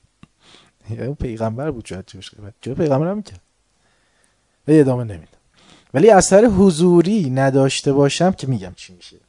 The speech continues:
بذار ببین جلوتر. انگار که اینا یه مغناطیسی دارن. کدام مغناطیس؟ اهل حق شدن. یادتونه چند سال پیش بحث می‌کردیم که این دروغ بزرگ رو دکارت گفت.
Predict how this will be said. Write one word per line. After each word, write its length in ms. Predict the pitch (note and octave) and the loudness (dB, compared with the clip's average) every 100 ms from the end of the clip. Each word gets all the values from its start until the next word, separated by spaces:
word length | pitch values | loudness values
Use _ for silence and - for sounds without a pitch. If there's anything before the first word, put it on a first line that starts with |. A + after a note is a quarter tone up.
| _ | _
بذار 180 | A2+ A2+ | _ -20
ببین 180 | A2+ A2+ | -20 -20
جلوتر. 380 | G2+ E2+ D#2 _ _ _ _ _ _ _ - | -20 _ _ _ _ _ _ _ _ _ -2
انگار 440 | D3 D#3 E3 A3 A3+ | 6 8 12 12 10
که 160 | - | 6
اینا 280 | G#3+ G3+ G#3+ - _ _ _ - | 6 8 6 2 _ _ _ -4
یه 120 | C#3 | 6
مغناطیسی 1300 | G#3 G#3 D#3 C#3+ C#3 C#3+ C#3 C3+ C3 - F3+ G3+ - F3 | 8 10 12 10 8 8 10 10 8 6 0 0 2 2
دارن. 600 | A#2 G#2+ A2+ B2+ C3+ D3+ _ - | 4 4 4 2 0 -4 _ 4
کدام 300 | D3+ F#3 A#3 | 10 10 10
مغناطیس؟ 920 | A#3 A3+ A3 A3 A3 A3+ - - _ _ _ _ _ _ | 6 8 6 6 2 2 -2 -8 _ _ _ _ _ _
اهل 280 | C3+ C3+ C3 | 0 2 4
حق 260 | C3 D3+ D#3 | 4 4 2
شدن. 380 | - G2+ G2+ A2+ | 0 -8 -8 -4
یادتونه 380 | G#3 B3+ F#3 | -2 -2 -4
چند 180 | D#3 C#3+ | -6 -6
سال 180 | C#3+ D3 | -6 -8
پیش 180 | C#3+ C#3+ | -8 -4
بحث 240 | C3+ - | -4 -4
می‌کردیم 360 | C3+ C3 B2 B2+ | -8 -6 -4 -6
که 120 | - | -6
این 100 | C3+ | -6
دروغ 340 | C3 B2 C3+ | -4 -2 0
بزرگ 440 | D3+ B2+ A2+ C3 C#3+ | 0 0 -2 0 0
رو 100 | C#3+ | -2
دکارت 500 | B2+ - C3+ B2+ - | -2 2 2 2 0
گفت. 300 | A#2+ A2+ | -6 -8